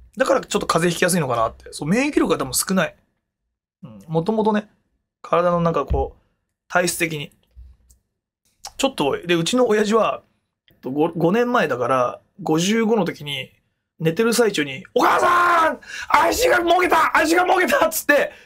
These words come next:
救急車呼ばれたんですよ。そしたらもげてなくて、痛風だった。だから怖いんですよね。痛風のサラ-、サラブレッドで。うちのお父さん割と厳格なんですよ。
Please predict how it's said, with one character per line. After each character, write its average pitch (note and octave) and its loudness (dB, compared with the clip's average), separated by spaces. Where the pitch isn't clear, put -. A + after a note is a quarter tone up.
救 C4 0
急 C#4 2
車 G3+ 2
呼 E3 2
ば D#3+ 0
れ D#3 2
た D3+ 2
ん D3+ 0
で C#3+ -8
す C#3 -8
よ。 G#2 -8
そ A#3 0
し G#3+ 0
た A#3 2
ら F#3 2
も G#3+ 2
げ A#3 2
て E3 -2
な D#3 -2
く - -18
て、 D3+ -2
痛 G#3+ 0
風 G#3 2
だ F#3 4
っ F3 -8
た。 - -10
だ D#3 -4
か D#3 2
ら C#3+ -2
怖 C#4+ 0
い D#4+ 0
ん - 0
で G3 0
す - 0
よ D3+ -2
ね。 - -8
痛 G3+ 0
風 G3 2
の F3+ 0
サ F3 2
ラ-、 F3+ 0
サ E3+ 0
ラ F3 2
ブ E3+ 2
レ E3 0
ッ - -6
ド - -14
で。 - -14
う F3 -2
ち E3+ -4
の B3+ 4
お - 2
父 C4 0
さ G3+ 2
ん - 0
割 E3+ 0
と F3 0
厳 F3 2
格 G3 2
な F3+ 2
ん D3+ -4
で - -8
す - -8
よ。 F#2 -12